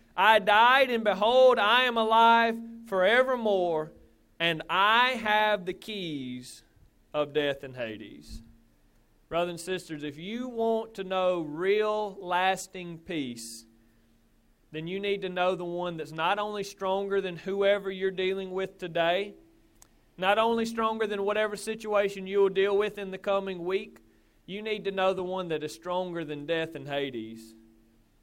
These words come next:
that rules over them and will rule over them forever. And I'm telling you that that one is Jesus. Jesus is the Messiah.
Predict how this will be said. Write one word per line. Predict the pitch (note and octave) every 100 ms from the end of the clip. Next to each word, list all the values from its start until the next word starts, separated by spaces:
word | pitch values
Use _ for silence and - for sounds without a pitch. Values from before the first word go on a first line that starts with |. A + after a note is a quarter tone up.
| -
that | E3
rules | E3+ F#3+ G3+ G3
over | G3 G3 F3+
them | F#3 F#3
and | E3+ D#3+ D3+
will | F3+ F#3+
rule | F3+ F3 E3+
over | D#3+ D#3+ D3+
them | D3+ D3
forever. | D3 C#3 C#3+ B2 A#2+ A#2 - _
And | D3+
I'm | D3 D3
telling | G3 G3 F3+
you | D#3 D3+
that | C3+ -
that | D3+ E3 -
one | D#3 D#3 D3+ C#3+ -
is | C#3 C3+ B2+ - _ B2+
Jesus. | B2 A2+ G#2+ - - - - _ _ _ _ _ _
Jesus | C#3+ E3+ F#3 E3+ E3+
is | E3
the | C#3+
Messiah. | D3 C#3 B2 G#2 G2 G#2+